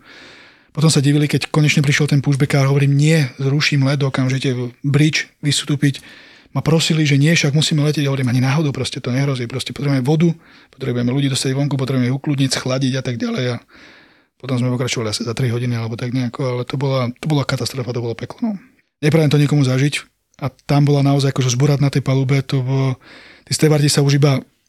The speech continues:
schovali doslova v geli a odrážali tie útoky tých rozhnevaných ľudí. Bránili sa tomu, aby ich de facto vyhodili z lietadla cez tie otvorené dvere, takže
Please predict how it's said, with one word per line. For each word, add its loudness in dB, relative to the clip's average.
schovali 2
doslova 2
v -4
geli 2
a -2
odrážali 2
tie 2
útoky 0
tých 0
rozhnevaných 2
ľudí. 2
Bránili 0
sa 0
tomu, 4
aby 2
ich -2
de 4
facto 0
vyhodili 0
z -4
lietadla -4
cez -4
tie -4
otvorené -2
dvere, -2
takže -8